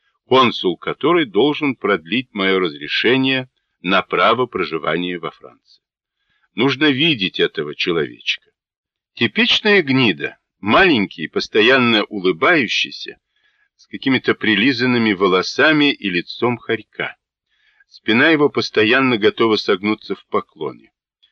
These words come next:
Очевидно, звонивший ему человек был для него слишком значительной фигурой, поэтому он готов был сделать для меня всё, что угодно.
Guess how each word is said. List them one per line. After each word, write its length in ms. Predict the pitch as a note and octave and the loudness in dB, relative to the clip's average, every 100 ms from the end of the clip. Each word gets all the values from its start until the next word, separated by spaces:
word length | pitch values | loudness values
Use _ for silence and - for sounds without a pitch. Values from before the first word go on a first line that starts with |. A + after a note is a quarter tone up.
| _ _ - | _ _ -4
Очевидно, 760 | G#3+ - D3+ E3+ D#3 D3+ C3 - | 0 2 2 0 4 4 4 0
звонивший 680 | - F2 A2 B2 C3+ A#2 A#2 | -10 -2 0 2 2 0 0
ему 180 | A2+ A2 | 0 0
человек 460 | - G#2 G#2+ D3+ G#2 | 2 2 4 0 0
был 340 | A2 A2 G2+ | 0 2 0
для 160 | F2 G#2 | -2 0
него 220 | G#2 G#2+ | 2 2
слишком 560 | - C3 - - A2 | 0 -4 -4 -2 -4
значительной 640 | E2+ G2+ G2+ - A#2+ B2+ A#2+ | -2 -2 -2 -2 -4 -4 -4
фигурой, 520 | C#3+ C#3 E3+ A2+ D#2 | -4 -4 0 0 0
поэтому 580 | - F2 - F#2+ F2+ - _ _ - | 0 0 0 -2 -2 -6 _ _ -6
он 200 | G2 F#2+ | -2 0
готов 380 | G2 - G#2 F2 | 0 2 2 4
был 200 | G2 E2+ | 2 0
сделать 480 | D#2 G#2 G#2 G2 | -2 2 4 2
для 160 | E2 F#2+ | -2 -2
меня 300 | F#2+ F#2+ F#2 | 0 0 -2
всё, 320 | - - D3 | -6 -2 0
что 260 | C#3+ - A#2 | -2 -4 -6
угодно. 420 | G#2 D#2 - | -6 -10 -12